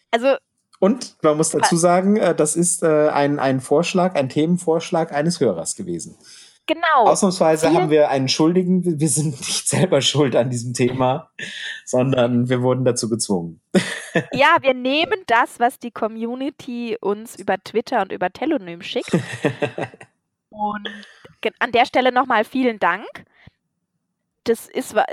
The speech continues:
Speaker 1: war jetzt auch was, was, wo ich, wo ich gar nicht so drauf gekommen wär. Aber ich fand die Intention ganz spannend, weil es natürlich unterschiedliche Situationen gibt, in denen man über Sex redet. Also von jetzt,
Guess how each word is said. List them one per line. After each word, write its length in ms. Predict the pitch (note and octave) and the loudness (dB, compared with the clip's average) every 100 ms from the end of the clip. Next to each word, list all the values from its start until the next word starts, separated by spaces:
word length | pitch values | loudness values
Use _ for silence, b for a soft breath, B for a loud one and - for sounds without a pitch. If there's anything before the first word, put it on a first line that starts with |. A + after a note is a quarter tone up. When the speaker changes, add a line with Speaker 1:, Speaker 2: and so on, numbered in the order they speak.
| G3+ | -8
Speaker 1:
war 440 | F3 F#3 G3+ A3 | -10 -2 4 6
jetzt 180 | B3 - | 6 4
auch 140 | A3+ | 2
was, 300 | A#3 A3+ - | 4 0 2
was, 260 | G3 G3+ F#3 F#3 | -2 -2 -8 -8
wo 180 | G3+ | -2
ich, 240 | G3+ G3+ F#3 | -2 -4 -8
wo 80 | G3 | -8
ich 160 | - | -4
gar 180 | F#3 G3+ | 0 0
nicht 140 | A#4 - | 0 -6
so 120 | G3 | -8
drauf 320 | - F#3+ - | -2 -4 -2
gekommen 440 | G3+ - G3 F#3+ | -8 -4 -4 -4
wär. 280 | F3 F#3 C#4+ - _ _ | -4 0 -2 -4 _ _
Aber 460 | F3 F#3+ A#3+ C#4 F#3+ | -4 0 2 2 0
ich 140 | - | -4
fand 320 | - A3 A3+ - | -4 -4 -6 -14
die 240 | A3 G#3 | -12 -10
Intention 600 | - G#3+ G#3 G3 B3+ F#4+ D#4+ | -10 -8 -10 -6 -2 0 0
ganz 200 | F3+ - | -6 -6
spannend, 540 | - F3+ F#3 A#3+ F#4+ - _ _ _ _ _ _ _ _ _ _ _ _ _ - | -8 -6 -4 -6 -8 -18 _ _ _ _ _ _ _ _ _ _ _ _ _ -6
weil 120 | G#3 | -2
es 80 | G#3+ | 0
natürlich 320 | A3+ A3 G#3 | -2 -4 -4
unterschiedliche 600 | A#3+ B3+ G#3 G#3+ G#3+ G#3 | -4 -2 0 -2 -4 -4
Situationen 760 | G3+ F#3+ F#3+ - - A3 C4+ B3 | -8 -4 -4 -4 0 2 2 0
gibt, 240 | A3+ - | -4 -4
in 120 | G3+ | -4
denen 200 | G3+ G3+ | -2 -2
man 140 | G3 F#3+ | -2 -4
über 180 | F#3 F#3 | -2 -2
Sex 400 | G3+ G3 - - | -4 -6 -8 -6
redet. 480 | F#3+ F#3+ F#3+ - | -4 0 -2 -4
Also 220 | G3 F3 F3+ | -8 -6 -8
von 320 | - G3 F#3+ | -6 -6 -2
jetzt, 420 | F#3 F#3 - - | -4 -4 -10 -20